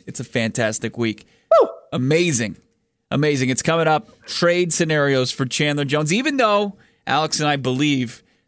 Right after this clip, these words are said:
Speaker 1: the best move is the Arizona Cardinals to sit on, s-, hold tight, sit on their hands,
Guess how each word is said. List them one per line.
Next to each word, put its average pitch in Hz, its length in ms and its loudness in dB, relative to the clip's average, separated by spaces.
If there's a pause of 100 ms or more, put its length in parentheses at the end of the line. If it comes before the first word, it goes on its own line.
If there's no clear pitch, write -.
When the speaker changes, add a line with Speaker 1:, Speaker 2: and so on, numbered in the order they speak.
Speaker 1:
the - 180 -2
best 147 300 0
move 131 200 0
is 117 100 -2
the 120 120 2
Arizona 123 300 0
Cardinals 123 460 -2
to - 120 -12
sit 196 200 0
on, 190 280 -2 (200)
s-, - 220 -6 (280)
hold 220 280 0
tight, 180 320 0 (560)
sit 208 220 0
on 226 100 2
their 208 100 2
hands, 170 600 -2